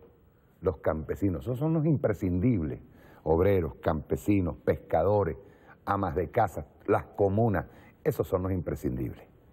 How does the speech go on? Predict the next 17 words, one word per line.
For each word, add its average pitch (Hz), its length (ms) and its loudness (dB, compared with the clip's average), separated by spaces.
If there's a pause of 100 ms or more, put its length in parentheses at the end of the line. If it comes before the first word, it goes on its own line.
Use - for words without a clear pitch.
(220)
Imprescindibles 95 920 2
decimos 123 380 0
que 104 140 -2
con 82 240 0
ellos, 90 240 2
con 80 200 -2
ese 92 140 -2
poder 104 300 0
popular, 104 440 0 (220)
es 82 100 -6
con 98 200 0
el 78 100 -2
que 78 100 0
tenemos 85 380 0
que - 100 -6
salir 65 300 0
adelante. 67 540 -2